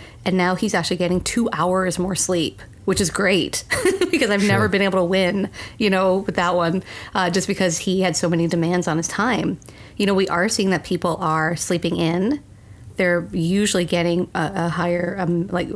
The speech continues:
Speaker 1: more hours of sleep. And so for a lot of people that were chronically sleep deprived, all of a sudden they feel great.
Speaker 2: And yet, when all this is over, we're gonna have to go back. And that's gonna be interesting too.
Speaker 1: But I hope we learn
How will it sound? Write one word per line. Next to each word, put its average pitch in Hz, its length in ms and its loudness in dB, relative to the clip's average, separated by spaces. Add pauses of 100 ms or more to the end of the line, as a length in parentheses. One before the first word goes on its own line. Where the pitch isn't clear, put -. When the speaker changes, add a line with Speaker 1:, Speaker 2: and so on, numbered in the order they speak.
(160)
Speaker 1:
more 180 280 0
hours 156 580 0 (280)
of 175 140 0
sleep. 185 540 0 (340)
And 185 140 0
so 196 80 0
for 190 100 -2
a 185 40 2
lot 170 180 2
of 180 80 0
people 175 280 0
that 170 140 0
were 170 100 -2
chronically 170 480 -2
sleep 160 260 -2
deprived, 240 480 -2
all 180 120 0
of 202 60 -2
a 220 40 -2
sudden 185 280 2
they 185 80 2
feel 185 240 -4
great. - 880 -2 (580)
Speaker 2:
And 113 280 4
yet, 117 640 2
when 104 240 4
all 107 180 6
this 107 220 4
is 107 160 4
over, 110 480 4
we're 98 160 2
gonna 98 200 4
have 95 280 4
to 104 80 2
go 87 200 2
back. - 600 -2 (480)
And 104 200 4
that's 101 320 2
gonna 101 180 4
be 87 160 4
interesting 87 520 0
too. 82 380 0 (320)
Speaker 1:
But 269 120 0
I 277 100 2
hope 247 400 -2
we 254 140 2
learn 185 800 0